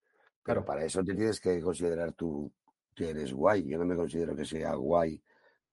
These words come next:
Speaker 2: en ninguno de los, en ninguna de mis facetas. Ni
Speaker 1: Pero
Speaker 2: en
Speaker 1: haters
Speaker 2: ningún
Speaker 1: no tienes, ¿no? Bueno, tampoco tienes redes, la gente cara a cara, entiendo que es más
Speaker 2: No,
Speaker 1: cobarde, que
Speaker 2: tendré
Speaker 1: no
Speaker 2: segu-, tendré, segurísimo, claro que sí, que tendré, pero, pero es que hay que tener haters. Es que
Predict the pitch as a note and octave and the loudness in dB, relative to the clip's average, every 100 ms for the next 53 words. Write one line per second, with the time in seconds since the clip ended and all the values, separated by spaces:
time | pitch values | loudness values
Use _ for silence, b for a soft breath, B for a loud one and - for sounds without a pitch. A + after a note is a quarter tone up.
0 | _ - F#2+ F2+ F2 E2+ F#2 F#2 E2 F2+ | _ -2 2 2 0 2 4 4 4 4
1 | D2+ C#2 - B B B F2+ F2 E2 F#2+ | 2 -2 -10 B B B 2 4 4 6
2 | G2+ F#2+ E2+ - D2 F2+ G2+ - - - | 6 6 2 0 -2 0 2 2 0 -4
3 | - E2 C3 D#3 C#3 F3+ D3 C#3+ C3+ A#2 | -4 0 4 6 8 8 6 6 6 6
4 | G#2 A#2+ - b b A#2+ C#3 E3+ C3+ A#2+ | 6 2 -2 b b 2 6 8 8 6
5 | D3 D#3+ D3+ C#3+ D#3+ C#3+ A#2+ C3+ C#3+ C#3+ | 6 8 8 8 8 8 6 6 8 8
6 | C3+ C#3+ E3 - - - - C#3 D3 D3 | 8 8 6 2 -12 -18 -4 0 2 4
7 | A2 F2 B2 C#3 A2+ - - F#2 F#2 F#2+ | 4 4 6 6 4 2 4 6 6 4
8 | - - F2+ E2+ F#2 F2 G2+ G2 F#2 G#2 | -2 0 2 4 4 4 6 6 6 4
9 | G#2 G2 E2+ F#2 F#2+ F2+ D#2+ G#2 G2 F2+ | 4 4 2 4 4 4 0 -2 0 0
10 | F2+ G#2+ F#2 F#2 E2+ E2+ - b b b | 4 4 4 0 -2 -4 -8 b b b
11 | b - D#2+ E2 F2+ F#2 F#2+ F2+ C#2+ G#2 | b -8 -8 -2 -2 0 2 0 0 0
12 | G#2+ G2 - D#2+ - F#2 F#2 F2+ | 2 -2 -2 -10 -6 0 2 0